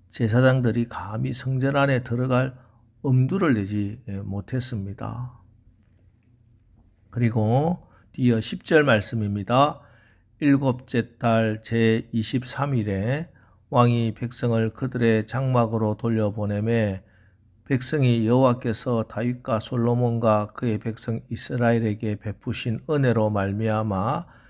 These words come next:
기뻐하며 마음에 즐거워하였더라." 예, 백성들이 하나님의 은혜로 그 마음이 다 행복해지고 기뻐하며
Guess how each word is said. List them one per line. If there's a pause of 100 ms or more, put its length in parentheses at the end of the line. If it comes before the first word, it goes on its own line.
(280)
기뻐하며
마음에
즐거워하였더라." (540)
예, (720)
백성들이
하나님의
은혜로
그
마음이
다
행복해지고
기뻐하며